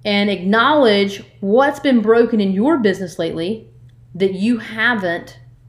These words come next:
fully fixed, or at least temporarily fixed. What is one thing? What's one thing that you're looking around right now and you're like, "Oh, well, you know, that light switch is broken," or,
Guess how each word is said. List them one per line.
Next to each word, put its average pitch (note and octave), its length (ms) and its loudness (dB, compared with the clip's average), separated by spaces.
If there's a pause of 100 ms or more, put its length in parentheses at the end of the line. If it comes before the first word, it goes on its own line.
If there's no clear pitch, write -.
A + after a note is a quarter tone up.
(280)
fully A#3 460 0
fixed, - 680 -6
or G#3 140 0
at G3 100 -4
least A3 260 -2
temporarily F#3 520 -4
fixed. - 480 -20 (1600)
What C4+ 220 -4
is D4+ 140 -4
one G3+ 380 -2
thing? - 380 -12 (1500)
What's B3+ 240 -4
one A3 320 -2
thing G3+ 280 -2
that - 260 -8 (500)
you're F#3+ 200 -4
looking F#3+ 240 -4
around F3+ 180 -4
right E3+ 160 -4
now E3 240 -6
and E3 80 -6
you're D#3+ 80 -6
like, D3+ 220 -6
"Oh, D#3 180 -8 (200)
well, E3 460 -8 (720)
you F3 120 -8
know, E3+ 100 -4
that E3 120 -4
light E3+ 200 -2
switch - 280 -8
is - 180 -16 (180)
broken," - 480 -10 (880)
or, D#3 600 -6